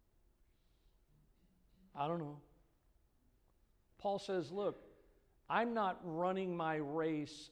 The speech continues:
uncertainly, aimlessly. I have a purpose."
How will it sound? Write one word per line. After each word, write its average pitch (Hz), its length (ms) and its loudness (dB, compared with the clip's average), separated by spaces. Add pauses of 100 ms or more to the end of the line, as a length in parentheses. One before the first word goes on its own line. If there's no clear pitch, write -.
uncertainly, 151 1300 -6 (840)
aimlessly. 156 1040 -2 (1900)
I 143 60 -6
have 214 160 2
a 185 60 -2
purpose." - 760 -6